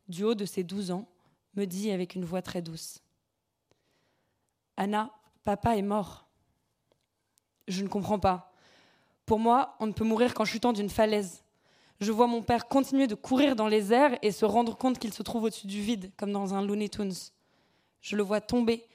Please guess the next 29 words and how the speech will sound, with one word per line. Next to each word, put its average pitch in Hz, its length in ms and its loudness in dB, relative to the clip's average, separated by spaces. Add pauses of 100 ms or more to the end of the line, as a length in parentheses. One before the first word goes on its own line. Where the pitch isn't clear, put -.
(160)
retomber. 220 560 -2 (220)
Je 202 160 -6
questionne 226 640 -2 (340)
Erika, 233 500 0 (440)
mais 208 260 0 (220)
elle 202 120 -2
ne 202 60 -2
mentionne 214 400 0
pas 247 100 4
la 226 120 2
falaise. 202 420 -2 (400)
Évite-t-elle 226 400 0
le 226 80 0
sujet ? 226 420 -2 (1400)
Ce - 100 -20
que 226 100 -4
je 208 100 -2
saisis 226 320 -2
finalement, 214 500 0
c'est 233 180 -8
qu'il 202 200 -4
est 202 40 0
mort 208 200 0
le 196 100 -2
matin 208 320 -2
de 220 100 -4
l'anniversaire 196 540 -2
de 196 80 -4
Rosalie, 190 480 -4